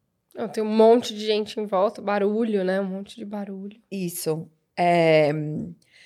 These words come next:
Speaker 2: aonde tudo funciona de um jeito diferente, ele começa a sentir fome, ele cons-, começa, ele tem que aprender a mamar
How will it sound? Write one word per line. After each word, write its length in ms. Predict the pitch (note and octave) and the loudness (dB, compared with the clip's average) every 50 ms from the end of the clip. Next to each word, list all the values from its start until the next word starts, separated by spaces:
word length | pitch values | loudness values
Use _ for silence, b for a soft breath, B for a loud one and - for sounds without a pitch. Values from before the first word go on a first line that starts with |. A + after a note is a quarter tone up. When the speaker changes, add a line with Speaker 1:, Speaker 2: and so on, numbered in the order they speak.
| b b b b _ | b b b b _
Speaker 2:
aonde 600 | - F#3 F#3+ G3 G#3 A3 A#3 B3 B3 A3 A3 A#3+ A3+ | 2 2 4 4 4 4 4 4 4 4 2 0 0
tudo 220 | A#3+ C4 B3+ F4 | 0 2 0 0
funciona 440 | F4+ - F4+ E4+ - D4+ B3 B3 B3+ | 0 0 -4 0 2 0 2 2 0
de 120 | G#3+ A3 A3+ | 0 0 -2
um 40 | |
jeito 300 | A#3 G#3 G#3 G#3 - G#3+ | 0 0 0 0 -2 -6
diferente, 400 | G3+ - - G#3 G3+ A3 B3+ - | -10 -6 -6 -2 -2 -2 -2 -4
ele 80 | - - | -6 -6
começa 260 | - A3+ A3 G#3+ G#3+ | -4 -2 -2 -2 -4
a 60 | - | -4
sentir 280 | - - A3 G#3+ - A3 | -4 -4 -4 -4 -4 -8
fome, 400 | G#3+ - - G3 G3+ G#3+ A#3+ C#4 | -6 -2 2 2 4 4 2 0
ele 80 | C4+ - | -2 -4
cons-, 280 | - A3+ A3 A3 - - | -6 -6 -6 -6 -8 -10
começa, 460 | - - G#3 G3+ G3+ G3+ - - - - | -6 -2 0 0 0 0 0 -2 0 0
ele 140 | F#3+ G3+ | -2 -4
tem 140 | G3 - G#3 | -2 -6 -4
que 60 | G#3 | -4
aprender 280 | G#3 G#3 - G3+ G3+ F#3+ | -4 -4 -4 -4 0 0
a 40 | F#3 | 0
mamar 500 | F#3+ F#3 F3+ F3+ F3+ F3 F3 G3 G#3+ C4+ | 0 0 -2 -2 -2 -2 -2 -2 -4 -8